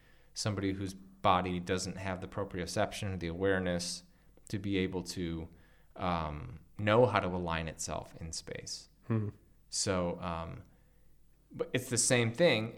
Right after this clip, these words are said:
Speaker 1: Um, if I have a private with a client, um, the first private, I'll t-, I'll touch that person very little.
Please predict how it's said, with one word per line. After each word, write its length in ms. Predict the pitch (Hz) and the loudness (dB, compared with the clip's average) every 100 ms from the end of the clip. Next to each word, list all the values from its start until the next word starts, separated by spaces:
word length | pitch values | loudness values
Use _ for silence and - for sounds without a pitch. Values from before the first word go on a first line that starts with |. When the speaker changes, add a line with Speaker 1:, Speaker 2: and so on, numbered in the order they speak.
| 120 | 0
Speaker 1:
Um, 340 | 104 98 98 - - | 2 0 -2 -10 -8
if 140 | 117 117 | 2 6
I 100 | 120 | 6
have 160 | 123 | 6
a 40 | 120 | 0
private 580 | - 131 131 127 113 131 | 4 8 8 8 2 -2
with 160 | 113 | -6
a 40 | 113 | -6
client, 520 | - 147 120 104 120 - - | 2 4 6 2 0 -10 -8
um, 460 | 110 104 101 95 95 - - - - - - _ _ _ _ - - - - - | 0 2 2 0 -4 -10 -18 -20 -20 -20 -20 _ _ _ _ -20 -20 -20 -20 -4
the 100 | 123 | -2
first 460 | 113 - 135 143 - | -2 2 2 2 4
private, 320 | 131 127 127 | 8 8 8
I'll 260 | 107 107 - | 4 4 -2
t-, 120 | - | -6
I'll 140 | 127 117 | -4 -4
touch 360 | - 127 - | 0 0 2
that 180 | 117 - | -2 -2
person 360 | - 110 - 101 | 0 -2 -2 -2
very 320 | 104 110 110 | 2 4 4
little. 420 | 98 104 76 92 | 0 -2 -4 -6